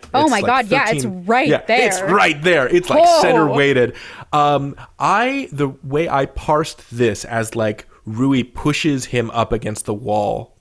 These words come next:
Speaker 2: with his right hand is Rui is like a charismatic Christian preacher trying to, like, pull the devil out of Legoshi.
Speaker 1: Yeah, yes.
Speaker 2: That's,
Speaker 1: And
Speaker 2: like, the
Speaker 1: that's,
Speaker 2: kind of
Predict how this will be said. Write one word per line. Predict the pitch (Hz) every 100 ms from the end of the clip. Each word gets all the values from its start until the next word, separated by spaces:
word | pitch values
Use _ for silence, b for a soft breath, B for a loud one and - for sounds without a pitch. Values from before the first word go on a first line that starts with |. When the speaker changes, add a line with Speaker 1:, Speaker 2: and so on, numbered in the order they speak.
| -
Speaker 2:
with | 113 104 - -
his | 113 101
right | 107 110 -
hand | 117 110 107 107 B B B
is | - 123 110 104 - B B B -
Rui | 120 151 208 196
is | 143 131
like | 127
a | 113
charismatic | - - 139 131 139 123 117 110 110
Christian | - 113 - 107
preacher | - - 107 - 98
trying | - - 104 113
to, | -
like, | 117 110 107 - _ _
pull | - 143
the | 135 120
devil | 107 117 135 147
out | 135 143
of | 151
Legoshi. | 156 170 175 - 254 285 -
Speaker 1:
Yeah, | 220 196 233 294 349 381 240
yes. | 196 277
Speaker 2:
That's, | - - -
Speaker 1:
And | 156
Speaker 2:
like, | 359
the |
Speaker 1:
that's, | -
Speaker 2:
kind | - 127 127
of | 123 120